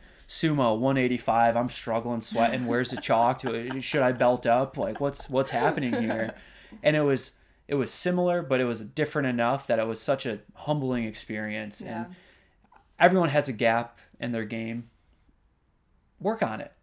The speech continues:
Speaker 2: Mm-hmm.
Speaker 1: A-, and, and work on it with these simple things.
Speaker 2: Yeah. I love it.
Speaker 1: Yeah.
Speaker 2: <laughs> Thank you, Marco. Our next question is from a listener named Lila, and she asks, "When you look back at your health journey, what stands out to you the most?"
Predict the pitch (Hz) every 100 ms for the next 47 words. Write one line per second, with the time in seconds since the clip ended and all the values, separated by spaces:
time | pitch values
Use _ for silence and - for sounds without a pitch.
0 | - 202 190 185 - - - - 151 175
1 | 175 131 123 127 127 120 - 127 117 -
2 | - - - 190 190 - _ - - -
3 | - - 170 160 160 - - 254 262 -
4 | - 226 - 311 - - - 220 233 175
5 | 165 165 175 196 - - - - 214 214
6 | 208 233 - - 277 233 233 214 208 202
7 | 226 202 196 202 208 190 185 180 175 170
8 | 240 302 170 156 - 190 202 196 - 226
9 | - 170 165 208 - - - _ _ -
10 | 208 220 220 208 233 - 196 208 - 185
11 | 190 196 - 180 180 - 175 - 165 -
12 | 196 190 185 - - 185 180 - - -
13 | 185 - - 82 - - - -